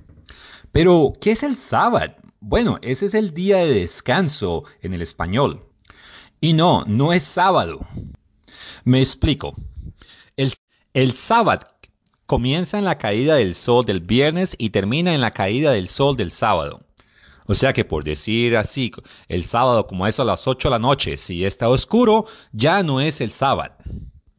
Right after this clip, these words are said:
Y el viernes a eso de las tres de la tarde, que el sol está todavía alto, es día de trabajo, y a eso de las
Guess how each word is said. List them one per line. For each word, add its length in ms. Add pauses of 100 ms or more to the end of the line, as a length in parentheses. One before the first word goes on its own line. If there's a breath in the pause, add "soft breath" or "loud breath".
(720 soft breath)
Y 100
el 100
viernes 460
a 140
eso 200
de 120
las 280
tres 200
de 60
la 140
tarde, 300
que 100
el 60
sol 220
está 240
todavía 440 (280 loud breath)
alto, 440
es 200
día 220
de 100
trabajo, 720 (180 loud breath)
y 300 (280)
a 140
eso 220
de 40
las 220